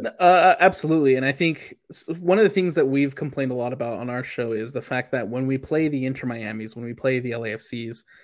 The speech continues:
Speaker 2: uh, when we play the Seattles, the big teams, you know,
Speaker 1: Mm-hmm.
Speaker 2: there's always calls that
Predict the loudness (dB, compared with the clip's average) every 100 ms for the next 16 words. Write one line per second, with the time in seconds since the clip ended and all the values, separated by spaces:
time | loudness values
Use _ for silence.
0 | _ _ -4 -2 0 -2 -2 -4 2 4
1 | 4 0 -4 -4 -2 -2 -2 -4 -4 -8
2 | -8 -8 -2 -4 -4 -8 -4 -4 -4 -6
3 | -6 -10 _ -18 -6 4 6 8 10 8
4 | 6 2 4 4 2 0 0 -4